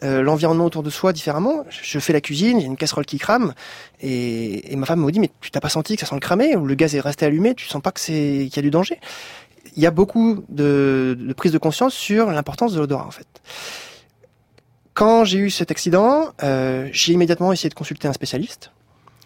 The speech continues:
euh, le professeur Bonfils à l'hôpital Pompidou, avec qui j'ai fait un examen pour voir s'il n'y avait pas de problème, s'il n'y avait pas de lésion totale. Et par chance,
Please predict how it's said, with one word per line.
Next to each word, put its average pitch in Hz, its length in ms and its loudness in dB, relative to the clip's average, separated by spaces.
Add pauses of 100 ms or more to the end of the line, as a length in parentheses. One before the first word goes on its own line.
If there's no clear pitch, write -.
(520)
euh, 127 240 2
le 123 80 0
professeur 143 340 -2
Bonfils 170 380 2
à 175 40 4
l'hôpital 147 260 2
Pompidou, 202 480 4 (140)
avec 147 260 -2
qui 226 200 2
j'ai 170 80 0
fait 165 120 0
un 151 60 2
examen 151 360 4
pour 156 160 -8
voir 170 300 2
s'il 190 320 -6
n'y 165 80 0
avait 139 120 -2
pas 156 100 -4
de - 60 -6
problème, 147 300 0
s'il - 120 -6
n'y 127 40 -2
avait 127 40 -8
pas 147 120 -2
de 127 100 -2
lésion 139 280 2 (180)
totale. 190 420 0 (760)
Et 151 240 4
par 156 180 0
chance, - 540 2